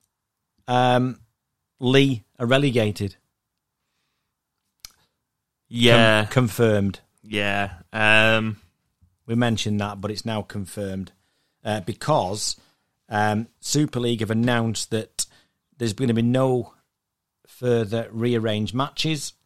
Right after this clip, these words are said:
Speaker 1: and there's just the rounds twenty-three, twenty-four, and twenty-five to be played before the playoffs.
Speaker 2: Yeah, I mean, poor choice bringing them up in the end, wasn't it? I mean, credit to the players and everything, but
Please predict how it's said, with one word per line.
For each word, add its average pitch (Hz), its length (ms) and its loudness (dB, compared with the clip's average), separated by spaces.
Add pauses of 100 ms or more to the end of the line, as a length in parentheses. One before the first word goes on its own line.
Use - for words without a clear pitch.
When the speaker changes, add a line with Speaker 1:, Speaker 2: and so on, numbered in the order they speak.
(180)
Speaker 1:
and 110 180 -4
there's 107 140 -6
just - 300 -10
the 110 360 -4
rounds 110 380 -4
twenty-three, 113 600 -4
twenty-four, 107 580 -8
and 101 100 -8
twenty-five 101 720 -8
to - 80 -14
be 101 100 -8
played 98 440 -8
before 98 260 -20
the 95 80 -20
playoffs. - 640 -16 (1600)
Speaker 2:
Yeah, 110 300 -2 (160)
I 110 60 -4
mean, 110 380 2 (640)
poor 104 260 0
choice 95 360 -6
bringing 101 260 -6
them 98 140 -4
up 98 160 -10
in 101 80 -8
the 98 80 -8
end, 98 200 -6
wasn't 101 220 -4
it? 92 60 -6
I 98 60 -8
mean, 98 200 -4
credit 107 320 -4
to - 100 -10
the 107 100 -10
players 98 440 -4
and 98 100 -8
everything, 98 580 -6
but 98 280 -8